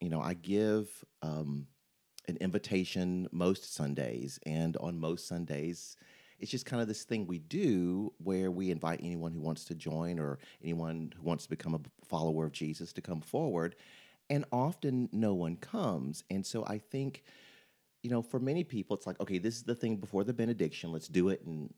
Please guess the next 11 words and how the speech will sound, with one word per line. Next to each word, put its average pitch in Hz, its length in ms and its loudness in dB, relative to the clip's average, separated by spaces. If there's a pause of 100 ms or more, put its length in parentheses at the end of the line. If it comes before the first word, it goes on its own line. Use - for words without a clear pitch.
so - 160 -4
we 76 120 -2
can 71 280 -6
go." 85 600 2 (560)
And 95 580 -2
immediately, 110 1040 0
I 95 60 0
mean, 98 220 0 (640)
I 127 220 -2
don't 131 280 -4
think, 90 340 -2